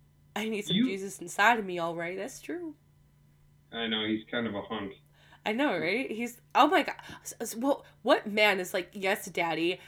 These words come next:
Speaker 1: like, nail me to this fucking cross"? Like, that's, that is so kinky.
Speaker 2: You know, it, I never considered dying to be kinky.
Speaker 1: <laughs>
Speaker 2: Um,
Speaker 1: Honey, he
Speaker 2: but I
Speaker 1: lived.
Speaker 2: guess
Speaker 1: He
Speaker 2: if
Speaker 1: came
Speaker 2: you,
Speaker 1: back.
Speaker 2: yeah, I was gonna say, I, I guess,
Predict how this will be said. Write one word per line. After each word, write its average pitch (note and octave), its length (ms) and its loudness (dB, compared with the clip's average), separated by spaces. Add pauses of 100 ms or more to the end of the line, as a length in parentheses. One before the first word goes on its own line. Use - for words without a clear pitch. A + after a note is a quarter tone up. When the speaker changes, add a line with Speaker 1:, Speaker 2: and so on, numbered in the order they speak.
(220)
Speaker 1:
like, G3 340 4
nail G3 340 4
me A3+ 140 0
to - 120 -12
this G3+ 180 -4
fucking F#3+ 600 2
cross"? F3+ 640 2
Like, - 280 -4
that's, B3+ 380 4 (440)
that B3+ 160 8
is F4+ 120 2
so G3+ 500 0 (100)
kinky. E3 560 -4 (1500)
Speaker 2:
You C3 140 -2
know, A#2+ 320 0
it, B2+ 260 -10 (640)
I C#3 140 4
never C#3+ 480 2
considered A#2+ 640 -4
dying A#2 540 -2
to B2+ 60 -8
be C#3 280 0
kinky. D3+ 440 0 (200)
Speaker 1:
<laughs> A#4 100 2 (680)
Speaker 2:
Um, G#3 340 -2
Speaker 1:
Honey, D4+ 320 4
he B3 140 0
Speaker 2:
but C#4 100 6
I C#4 40 6
Speaker 1:
lived. - 120 4
Speaker 2:
guess C#4+ 140 8
Speaker 1:
He - 80 -2
Speaker 2:
if - 120 -4
Speaker 1:
came C4 120 0
Speaker 2:
you, C4 80 6
Speaker 1:
back. - 400 -2
Speaker 2:
yeah, E3 320 6
I B2 100 2
was B2+ 180 -2
gonna B2+ 240 2
say, D#3 60 0
I, A#2 400 -2
I B2+ 60 2
guess, C3 320 -2